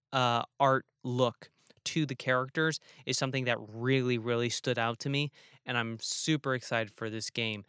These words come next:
Now, a big thing I, I'd say is that, uh, Marvel Ultimate Alliance three definitely is taking a page out of Marvel. They're definitely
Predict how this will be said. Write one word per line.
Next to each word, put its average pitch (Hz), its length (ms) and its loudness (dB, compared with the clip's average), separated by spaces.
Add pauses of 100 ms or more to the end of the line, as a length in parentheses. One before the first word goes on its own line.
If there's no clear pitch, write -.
(300)
Now, 131 440 2 (2000)
a 131 120 4
big 180 280 0
thing 165 240 2
I, 135 140 4 (180)
I'd 127 240 0
say 127 460 2
is 127 220 -2
that, 117 320 0 (320)
uh, 117 160 6
Marvel 139 320 2
Ultimate 139 260 -2
Alliance 131 300 2
three 123 320 -4
definitely 143 840 0
is 127 400 0 (180)
taking 139 300 0
a 131 60 4
page 127 340 0
out 117 140 2
of 104 100 -8
Marvel. 143 460 2
They're 127 160 -2
definitely 127 600 -2